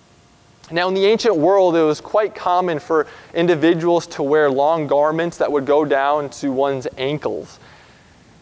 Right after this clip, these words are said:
And if you are needing to travel a great distance, or if you are needing to work and move around quite a bit, having long robes that go down to your ankles are not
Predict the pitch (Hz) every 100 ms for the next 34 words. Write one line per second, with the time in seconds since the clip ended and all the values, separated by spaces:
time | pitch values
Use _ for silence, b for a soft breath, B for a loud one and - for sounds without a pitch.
0 | - 156 185 185 202 233 220 208 180 175
1 | 202 202 180 170 - 170 170 185 190 165
2 | 151 147 123 180 196 226 233 240 - 196
3 | 175 208 226 196 180 180 - 170 170 185
4 | 180 170 170 156 170 175 202 165 170 233
5 | - - - 147 139 135 147 180 180 170
6 | 208 185 - 139 113 107 113 196 B B
7 | B B B _ _ _ _ - 180 190
8 | 180 139 170 214 175 180 208 175 165 160
9 | 165 156 165 175 165 160 123 170 156 143
10 | 139 156 -